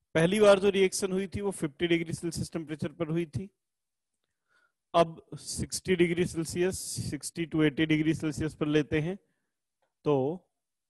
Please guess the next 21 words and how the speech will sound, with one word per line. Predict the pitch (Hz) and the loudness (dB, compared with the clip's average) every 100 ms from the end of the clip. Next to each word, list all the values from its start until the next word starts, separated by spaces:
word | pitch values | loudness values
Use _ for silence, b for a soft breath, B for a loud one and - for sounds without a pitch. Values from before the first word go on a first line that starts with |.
| _ _ _ _ _ _ _ - | _ _ _ _ _ _ _ 0
अब | 160 151 | 0 6
ये | 180 | 6
जो | 190 220 | 6 4
पहले | - 165 185 220 | 6 8 10 8
से | 233 | 8
लगा | 208 185 180 | 4 6 6
nitro | 165 156 135 147 | 6 2 2 0
group | 139 127 156 | 0 0 2
है | 160 | 2
वो | 151 | 0
तो | 160 170 | -2 2
meta | 170 165 180 | 4 6 8
directing | 180 180 - 196 185 | 8 6 -2 -6 -2
है, | 185 | -2
minus | 156 151 160 170 175 | 2 2 2 0 -2
M | 170 | 0
वाला | 170 170 | 2 2
है, | 165 175 _ _ _ _ _ - | 0 -6 _ _ _ _ _ -6
Meta | 131 139 151 | -4 0 4
directing | 151 151 143 165 156 | 4 4 -2 -6 -4
है, | 156 | -6